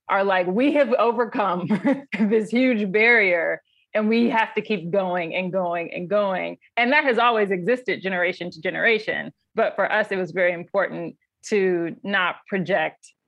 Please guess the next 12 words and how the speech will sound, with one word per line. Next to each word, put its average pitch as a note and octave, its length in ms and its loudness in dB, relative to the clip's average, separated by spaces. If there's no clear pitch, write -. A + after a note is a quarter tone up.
our G3+ 260 4
notions G3 760 -2
about E3 480 -2
what E3+ 420 0
a G3 100 0
Black F#3+ 300 0
person, F3+ 400 -2
a E3+ 40 -10
person F#3 340 -2
in E3+ 120 -8
the E3+ 60 -10
South E3+ 560 0